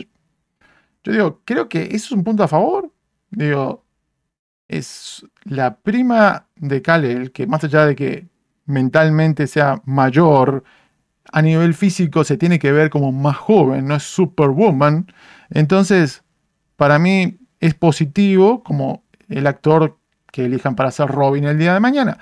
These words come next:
que se vea más joven de lo que es, ¿verdad? Y que la puedan usar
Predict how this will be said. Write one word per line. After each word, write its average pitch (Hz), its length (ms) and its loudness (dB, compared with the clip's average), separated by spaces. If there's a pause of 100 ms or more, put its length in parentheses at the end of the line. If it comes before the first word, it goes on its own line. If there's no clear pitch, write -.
(300)
que 147 120 -4
se 143 160 -4
vea 165 180 2
más 170 220 0
joven 185 240 2
de 160 80 2
lo 151 80 2
que 180 120 0
es, - 200 -6 (600)
¿verdad? 127 440 0
Y 247 100 -6
que 139 80 -4
la 131 160 -2
puedan 147 280 0
usar 143 520 0